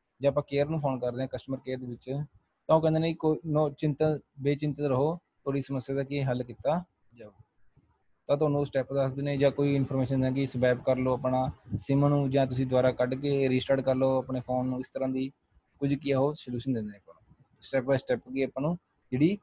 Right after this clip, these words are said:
ਪਾਲਣਾ ਕਰਨੀ ਪੈਂਦੀ ਹੈ। ਮੰਨ ਲਓ ਉਹਨਾਂ ਨੇ ਦੋ ਮਿੰਟ ਤੁਹਾਡੇ ਤੋਂ ਟਾਈਮ ਵੀ ਲੈਂਦੇ ਨੇ, ਕਹਿੰਦੇ, "ਦੋ ਮਿੰਟ ਤੁਹਾਡੀ ਕਾਲ ਹੋਲਡ 'ਤੇ ਰੱਖ ਸਕਦੇ ਹਾਂ ਤੁਹਾਡੀ ਜਾਣਕਾਰੀ ਦੇ ਲਈ।" ਇਸ ਤਰ੍ਹਾਂ ਦੀ ਉਹ ਕੀ ਇੱਕ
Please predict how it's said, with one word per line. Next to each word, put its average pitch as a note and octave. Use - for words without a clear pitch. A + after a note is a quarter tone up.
ਪਾਲਣਾ C3+
ਕਰਨੀ A#2+
ਪੈਂਦੀ G2
ਹੈ। -
ਮੰਨ B2+
ਲਓ C#3
ਉਹਨਾਂ D3
ਨੇ D#3+
ਦੋ C#3+
ਮਿੰਟ C#3
ਤੁਹਾਡੇ C3+
ਤੋਂ C3+
ਟਾਈਮ C3
ਵੀ C#3+
ਲੈਂਦੇ C3+
ਨੇ, C#3
ਕਹਿੰਦੇ, C3
"ਦੋ C3
ਮਿੰਟ C3
ਤੁਹਾਡੀ C3
ਕਾਲ B2+
ਹੋਲਡ B2
'ਤੇ C3+
ਰੱਖ C#3+
ਸਕਦੇ C#3
ਹਾਂ C#3+
ਤੁਹਾਡੀ -
ਜਾਣਕਾਰੀ B2+
ਦੇ C3+
ਲਈ।" C3+
ਇਸ C#3
ਤਰ੍ਹਾਂ C#3
ਦੀ C#3+
ਉਹ C#3+
ਕੀ C#3
ਇੱਕ C3+